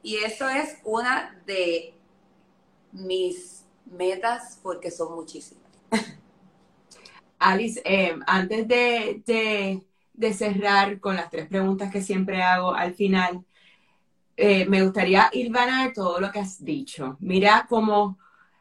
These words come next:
Speaker 2: has diversificado, crecido, ayudando a otras personas y todo dentro de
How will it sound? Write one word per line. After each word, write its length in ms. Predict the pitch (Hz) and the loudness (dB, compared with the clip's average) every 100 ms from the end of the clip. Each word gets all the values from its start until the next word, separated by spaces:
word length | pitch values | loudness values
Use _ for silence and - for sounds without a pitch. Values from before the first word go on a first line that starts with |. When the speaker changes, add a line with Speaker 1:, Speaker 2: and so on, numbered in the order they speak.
| _ _ _ - | _ _ _ 4
Speaker 2:
has 420 | 202 208 226 - | 6 6 2 -12
diversificado, 1400 | 196 214 196 190 202 190 202 214 220 226 220 196 190 190 _ _ - | -10 -6 -6 -6 -8 -6 -4 2 6 6 4 2 0 -4 _ _ -10
crecido, 1160 | 202 175 170 - 226 220 220 196 180 180 180 _ _ _ _ _ _ - | -6 -6 -8 -6 -2 0 2 4 4 0 -2 _ _ _ _ _ _ 0
ayudando 520 | 202 196 185 180 185 | 2 2 0 -4 -6
a 40 | |
otras 220 | 190 202 190 | -6 -6 -6
personas 1120 | 190 185 - 214 208 196 175 175 175 - - _ _ - | -8 -8 -4 -2 0 0 0 -4 -8 -16 -20 _ _ -6
y 180 | 233 - | -4 0
todo 420 | 285 349 302 262 | 4 6 4 2
dentro 680 | 220 208 208 208 190 190 185 | 0 -2 -2 -2 0 0 -2
de 420 | - 196 185 | -4 -2 -4